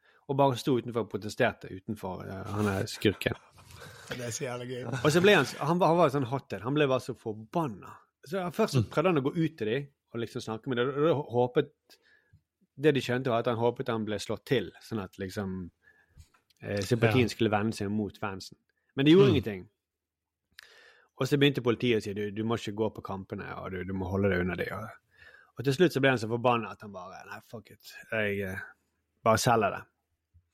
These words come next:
Speaker 1: Og da kjøpte, det var det sånn kronerulling blant fansen, hvor de kjøpte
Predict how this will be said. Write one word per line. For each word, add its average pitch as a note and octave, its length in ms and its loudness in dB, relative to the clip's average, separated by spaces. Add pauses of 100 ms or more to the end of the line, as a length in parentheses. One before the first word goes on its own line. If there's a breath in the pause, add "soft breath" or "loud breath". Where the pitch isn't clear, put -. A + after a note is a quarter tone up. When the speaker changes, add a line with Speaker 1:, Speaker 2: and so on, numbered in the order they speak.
(180)
Speaker 1:
Og C#3+ 80 0
da F3 80 6
kjøpte, - 640 0
det C3+ 100 0
var C#3+ 100 6
det A#2 80 0
sånn B2+ 120 0
kronerulling A#2 600 0
blant G#2+ 220 -6
fansen, G2+ 360 -8
hvor - 120 -16
de G#2+ 100 -4
kjøpte - 540 -8